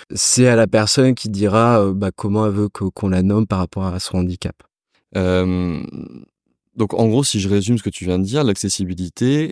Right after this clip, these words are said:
Speaker 2: et notamment l'accessibilité dans la formation, c'est le fait d'essayer de de rendre finalement les parcours de formation, qu'ils soient présentiels, distanciels, synchrones, asynchrones, peu importe,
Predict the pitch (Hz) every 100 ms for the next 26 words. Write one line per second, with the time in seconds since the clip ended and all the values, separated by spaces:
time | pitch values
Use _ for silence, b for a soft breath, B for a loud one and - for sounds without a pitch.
0 | - 90 87 101 95 90 101 - 104 104
1 | 98 90 104 87 87 90 87 85 - 139
2 | - 87 - 113 98 85 92 95 92 90
3 | 80 b b b _ 92 92 82 110 131
4 | - 104 92 98 110 85 - 104 - 104
5 | 92 95 87 90 135 147 101 - 98 98
6 | - 95 92 - 95 92 92 90 101 95
7 | 92 - 95 85 90 - 117 95 87 120
8 | 139